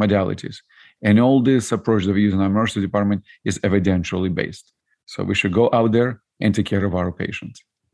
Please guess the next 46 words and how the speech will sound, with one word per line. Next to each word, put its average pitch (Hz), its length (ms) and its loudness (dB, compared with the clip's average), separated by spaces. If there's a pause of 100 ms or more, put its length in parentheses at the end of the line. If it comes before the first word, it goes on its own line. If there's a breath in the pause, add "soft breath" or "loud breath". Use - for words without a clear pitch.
(540 soft breath)
But 110 140 0
just - 460 -4
one 131 360 0
more 113 160 2
thing, 107 320 0
which 95 180 -4
is 87 140 -6
very, 101 280 0
very 92 240 -4
important. 87 420 -8 (800 loud breath)
I'm 113 120 0
practicing 139 380 2
in 117 60 4
the 107 60 4
Western 101 280 0
Hemispheres, 95 760 -2
and 104 280 2
every 120 220 2
single 110 260 2
medication 104 480 2
I 101 40 2
mentioned 104 360 0
to 101 80 0
you, 101 200 2 (280 loud breath)
it 131 140 2
is 131 100 4
available 104 440 2
to - 120 -6
me. - 220 -6 (440 soft breath)
With 107 120 0
few 143 120 4
exception 117 420 0
of 104 80 -2
some 101 200 -2
financial 107 420 0
constraints 101 580 0
and 95 200 -4 (100)
cost 113 240 -2
acquisition, 95 600 -2 (300 loud breath)
we 135 100 2
can 123 180 2
use 120 260 4
all 101 180 4
of 95 120 0
them. - 260 -6 (120)
But, 107 240 -4